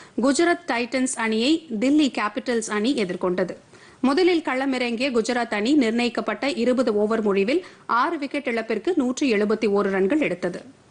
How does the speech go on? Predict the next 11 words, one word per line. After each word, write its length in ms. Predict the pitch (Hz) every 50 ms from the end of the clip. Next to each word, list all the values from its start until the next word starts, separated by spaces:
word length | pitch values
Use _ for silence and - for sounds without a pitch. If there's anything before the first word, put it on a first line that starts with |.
| - - - - - - - - -
குஜராத் 420 | 226 285 294 - 370 403 403 403 339
அணியின் 340 | 277 262 254 254 277 302 302
துவக்க 360 | 277 247 262 269 269 294 247
வீரர் 360 | 220 233 233 220 170 - - -
ஷப்மன் 380 | - 220 208 - 240 226 214 202
கில் 240 | 185 202 240 320 -
நாற்பத்தி 520 | 240 226 220 220 247 294 - 330 277 - 285
ஆறு 180 | 269 247 226
பந்துகளில் 560 | 208 - 202 202 202 220 220 254 226 208 175 -
ஆறு 320 | - - 208 208 226 247 220
பவுண்டரி, 480 | 196 208 202 214 233 214 254 277 339